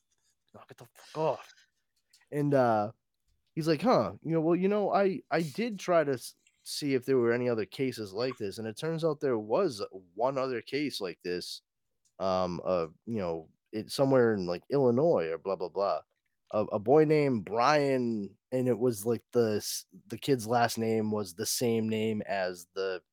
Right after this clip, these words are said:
the nemesis from her father's planet. So clearly he had a kid with someone on Earth as well, and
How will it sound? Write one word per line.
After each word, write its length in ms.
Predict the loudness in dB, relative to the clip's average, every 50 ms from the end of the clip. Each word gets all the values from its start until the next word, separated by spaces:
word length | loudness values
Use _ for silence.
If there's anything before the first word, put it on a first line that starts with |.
| _ -8
the 80 | -8
nemesis 800 | -6 -4 -4 -4 -4 -4 -4 -4 -2 0 0 0 -2 -4 -8 -10 _ _ _ _ _ _ _ _ _ _ _ _ _ _ _ _ _ _ _ _
from 680 | -14 -6 -2 2 4 4 4 4 2 0 -2 -4 -6 -10 _ _ _ _ _ -16 -10
her 180 | -6 -4 -4 -2
father's 400 | 0 2 4 4 4 2 -2 -4
planet. 460 | -4 -4 -4 -2 0 0 0 0 -2 _ _ _ _ _ -20 -18 -12
So 480 | -4 0 4 6 8 8 8 6 2 -4
clearly 800 | -10 -6 -2 2 4 6 6 6 6 6 4 4 2 0 -4 _ _ _ _ _ _ _ _ _ _
he 280 | -4 0 2 2 2
had 220 | 4 4 4 4 4
a 60 | 2
kid 460 | 0 0 2 2 2 2 0 -4 -14 _ _ _ -20 -8 -2
with 160 | -2 0 0 -2
someone 460 | -2 -2 0 0 2 2 2 2 2
on 200 | 2 0 0 2
Earth 260 | 2 0 0 -2 -2 -4
as 180 | -4 -6 -4 -6
well, 380 | -6 -2 0 0 0 0 -2 -6 _ _ _ _ _ _ _ _ _ _ _ _ _ _ _ _ _ -4
and 420 | -4 -2 -2 -2 -4 -4 -6 -8